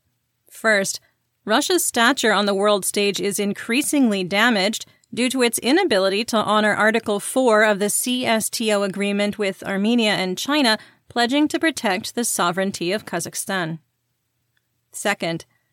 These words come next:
the information vacuum from the Kremlin continues to paralyze military leaders within Ukraine, with rumors of imminent Ukrainian offensives rampant. Third,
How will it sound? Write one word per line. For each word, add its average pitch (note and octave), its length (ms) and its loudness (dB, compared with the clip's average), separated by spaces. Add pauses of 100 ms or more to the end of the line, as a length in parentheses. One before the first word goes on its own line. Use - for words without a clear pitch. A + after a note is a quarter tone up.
(200)
the F#3 160 -2
information G#3+ 640 0
vacuum G#3 460 0
from G3 220 -2
the G#3 80 -2
Kremlin A3 500 0
continues B3 640 2
to G#3+ 120 -2
paralyze A3 720 2
military G3 500 -2
leaders F#3+ 360 -2
within G#3+ 360 0
Ukraine, G#3 560 0 (380)
with G#3+ 220 -4
rumors B3 440 4
of G#3 140 2
imminent B3+ 480 4
Ukrainian G#3+ 540 0
offensives F#3+ 680 0
rampant. G3 600 -2 (760)
Third, G3 460 -2